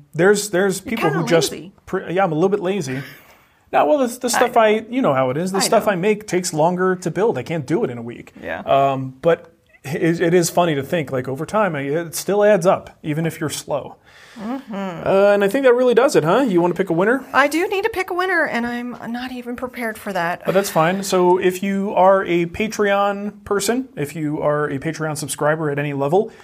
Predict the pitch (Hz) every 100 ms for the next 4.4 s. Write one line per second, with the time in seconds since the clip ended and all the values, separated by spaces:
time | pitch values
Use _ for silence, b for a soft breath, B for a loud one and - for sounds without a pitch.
0 | B B - 135 139 143 143 151 147 151
1 | 147 147 151 - 135 127 139 139 165 175
2 | 175 156 233 147 143 143 139 131 185 208
3 | 196 185 185 190 202 262 247 277 226 214
4 | 226 269 - -